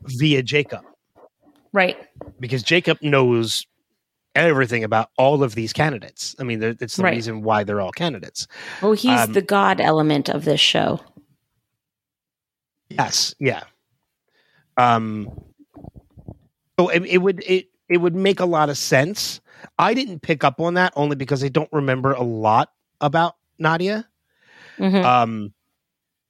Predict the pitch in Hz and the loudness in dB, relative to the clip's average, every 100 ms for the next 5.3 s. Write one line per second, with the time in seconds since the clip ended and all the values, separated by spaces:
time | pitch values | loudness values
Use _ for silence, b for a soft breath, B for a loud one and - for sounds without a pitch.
0 | _ _ _ _ _ _ - 156 156 175 | _ _ _ _ _ _ -6 -2 2 2
1 | 190 180 160 147 143 143 123 120 123 - | 4 4 2 2 2 0 0 -2 -2 -2
2 | 117 120 113 127 120 123 117 113 110 107 | -2 -2 -2 -2 -2 -2 0 0 0 -2
3 | 98 - 104 - 101 95 101 98 95 82 | -4 -8 -4 -2 -2 -4 -8 -8 -8 0
4 | 110 95 101 98 95 107 92 95 - 90 | 0 2 2 2 2 0 0 0 -2 -4
5 | - 92 | -2 -4